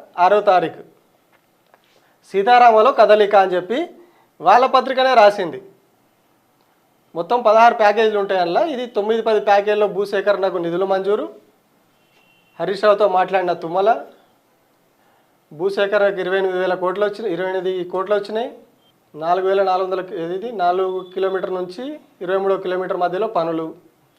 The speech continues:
సీఎం సమక్షంలో సమీక్ష. ఇదంతా అప్పటి నుంచి జరుగుతున్న పనులే. అప్పుడు జరిగిన పనులు అప్పుడే దాదాపు కంప్లీట్ అయిపోయినాయి. కొన్ని కాలువల పనులు మాత్రం పెండింగ్ ఉన్నాయి. రెండు వేల పదిహేడులో, రెండు వేల పదిహేడులో దీనికి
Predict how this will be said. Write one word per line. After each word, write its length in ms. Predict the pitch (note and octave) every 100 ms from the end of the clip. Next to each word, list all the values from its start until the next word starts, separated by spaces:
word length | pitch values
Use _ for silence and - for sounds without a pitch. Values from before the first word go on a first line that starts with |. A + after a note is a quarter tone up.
| _
సీఎం 220 | F3 F3+
సమక్షంలో 560 | F3+ F3+ F3 F3 F3 E3+
సమీక్ష. 380 | F3 D#3+ D#3+ - D3+ - _ _ _ _ _ F#3+
ఇదంతా 300 | F#3 A3 C4
అప్పటి 240 | G#3 B3+
నుంచి 200 | C#4 D#4+
జరుగుతున్న 460 | A#3 B3+ B3+ B3 A#3+
పనులే. 420 | A3+ G3+ E3 B2+ - _ _ _ _ _ F#3
అప్పుడు 260 | - A3
జరిగిన 280 | G3+ G#3 A3
పనులు 380 | A3 F#3 F#3 G3+
అప్పుడే 500 | C4+ F#3 A3+ G#3+ A3
దాదాపు 420 | F#3 F#3+ G3 G3
కంప్లీట్ 420 | G3 F3 F#3+ G3
అయిపోయినాయి. 580 | E3+ E3 D#3+ D#3+ B3+ - - _ _ _
కొన్ని 200 | F3+ A#3
కాలువల 420 | - F3+ G3 C4
పనులు 260 | C4 A3+ A3+
మాత్రం 300 | G#3 G3 A3+
పెండింగ్ 340 | G3+ F3+ F3+
ఉన్నాయి. 300 | E3+ C3+ A2+ - _ _ _ _ -
రెండు 240 | D#3 F#3
వేల 200 | A#3 B3
పదిహేడులో, 800 | A#3+ G3+ G#3+ G#3+ A3+ A3 G3+ C#3 - _ _ _ _ _ -
రెండు 240 | E3+ G3
వేల 220 | A3+ A3+ A3 G#3 F#3+ D#3 - - _ _ _
పదిహేడులో 640 | E3+ F#3+ G#3 A3 G#3+ A#3 C#4
దీనికి 760 | G#3 A3 G#3+ A3 G#3 F3+ E3